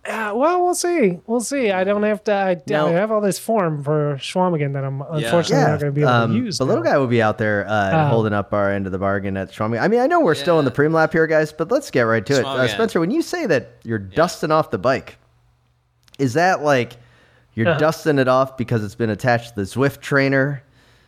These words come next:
Speaker 2: Um, or is this a whole new cross bike that you haven't really used in a while? Um, what, what's the story here? Uh, what's your, what's your cross bike setup look like going into season?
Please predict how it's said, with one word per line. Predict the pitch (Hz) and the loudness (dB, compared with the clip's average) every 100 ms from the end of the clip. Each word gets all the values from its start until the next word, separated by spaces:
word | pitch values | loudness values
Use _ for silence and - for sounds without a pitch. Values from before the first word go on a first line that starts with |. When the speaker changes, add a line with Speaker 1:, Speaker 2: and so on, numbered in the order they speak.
| _ - | _ -6
Speaker 2:
Um, | 101 101 101 101 - | -2 0 0 -4 -4
or | 127 127 | 0 2
is | 120 | 2
this | 143 139 | 0 0
a | 123 | 2
whole | 127 135 135 127 | 4 4 4 2
new | 127 120 | 2 0
cross | 120 135 120 | 2 0 0
bike | - 107 101 - | 0 -2 -2 -6
that | 101 | -6
you | 107 | -2
haven't | 120 110 104 | 0 0 -2
really | 110 104 | -2 0
used | 120 95 | -2 -2
in | 98 | -6
a | |
while? | 85 90 87 92 - - | -6 -6 -6 -8 -12 -8
Um, | 98 95 107 | -4 -2 2
what, | 143 110 | 2 2
what's | 147 151 | 0 0
the | 131 | -2
story | - 156 151 131 | -2 0 0 2
here? | 120 113 110 - - _ _ _ | 2 2 0 -4 -18 _ _ _
Uh, | 101 104 101 98 | -2 0 0 0
what's | 123 123 | -4 -2
your, | 127 - | -4 -4
what's | 120 127 123 | -6 -6 -6
your | |
cross | - - 131 135 - | -4 2 2 2 0
bike | 120 117 - - | 2 2 0 -10
setup | - - 120 110 85 104 | -12 -2 2 2 2 -2
look | 104 - | -4 -2
like | 95 87 - | -2 -2 -4
going | 98 95 92 | -2 0 0
into | 90 76 | -4 -6
season? | 90 73 | -8 -10